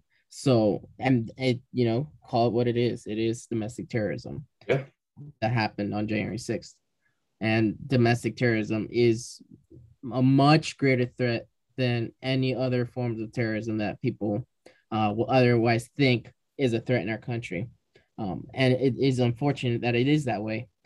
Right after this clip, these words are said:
Speaker 1: But ultimately, that's why I'm not very pro dismantle, restructure, and rebuild.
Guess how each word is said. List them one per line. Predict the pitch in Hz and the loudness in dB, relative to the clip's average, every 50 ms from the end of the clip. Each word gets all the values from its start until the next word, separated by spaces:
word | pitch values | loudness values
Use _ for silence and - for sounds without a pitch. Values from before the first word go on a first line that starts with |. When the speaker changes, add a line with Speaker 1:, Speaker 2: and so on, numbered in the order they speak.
| _ _ _ _ _ _ | _ _ _ _ _ _
Speaker 1:
But | 131 123 - | -2 -2 0
ultimately, | - 151 156 156 - 147 131 127 120 117 123 123 117 | 2 2 2 2 2 2 2 2 2 2 2 0 0
that's | 110 120 123 127 127 - - | 2 2 2 2 2 0 -2
why | 127 127 127 | -2 0 0
I'm | 113 131 160 151 143 139 131 131 | 0 2 2 2 2 2 2 2
not | 127 127 127 123 123 - - - - _ _ _ _ | 0 0 0 -2 -2 -6 -12 -20 -20 _ _ _ _
very | 131 127 127 123 123 123 123 117 | -6 -2 0 2 2 2 2 0
pro | 117 - - 127 123 120 120 117 117 - _ _ _ _ _ _ | -2 -2 -2 -2 0 0 -2 -2 -4 -8 _ _ _ _ _ _
dismantle, | 135 143 131 - - 127 123 127 120 120 - 127 123 120 123 123 - _ _ - 139 | -2 -2 -2 0 0 2 2 2 0 0 -2 -2 -2 -2 -2 -6 -10 _ _ -10 -4
restructure, | 131 131 120 - - 135 123 120 120 - - 127 120 117 113 120 - - _ _ _ - | -4 -4 -4 -2 -2 0 0 0 -2 -4 -6 -4 -2 -2 -4 -6 -8 -12 _ _ _ -8
and | 113 113 | -4 0
rebuild. | 120 117 110 - 123 - 117 107 110 104 - | 0 0 0 2 0 0 2 0 -2 -6 -10